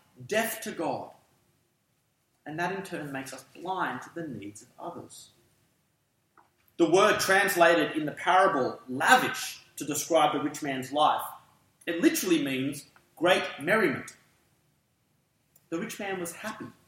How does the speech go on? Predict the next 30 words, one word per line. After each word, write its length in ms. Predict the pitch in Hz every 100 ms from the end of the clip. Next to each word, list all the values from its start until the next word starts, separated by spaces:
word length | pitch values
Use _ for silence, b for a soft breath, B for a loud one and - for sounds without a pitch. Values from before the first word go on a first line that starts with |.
| _ _ _ _ _ _ _ _ -
always. 760 | 262 285 214 - - - - _ _ _ _ _ _ _ _ _ _ _ _ _ _ _ _ -
A 80 |
disposition 880 | 165 247 - - 185 214 - 202 190 - _ _
unspoilt 720 | 226 240 - - 202 180 147
by 100 | 143
the 120 | 135 -
presence 420 | 156 139 127 -
of 100 | 127
some 320 | - 117 110 -
pitiful 360 | - - 117 -
beggar 240 | 110 110
at 60 | 95
his 120 | 98
gates. 500 | - 92 - - - _ _ _ _ _ _ _ _ _ -
It's 140 | -
not 180 | 262 -
like 240 | 220 208
the 100 | 190
rich 240 | 190 220 208
man 380 | 196 185 165 160 - - _ _
didn't 260 | 208 175 139
know 240 | 165 226
Lazarus, 640 | 156 123 135 156 262 - - _ _ _ _ _
didn't 180 | 196 160
see 320 | - 220 233
him. 120 | 175 -
He 140 | 254
knows 280 | 254 311 254
his 160 | 247 226
name. 380 | 294 320 202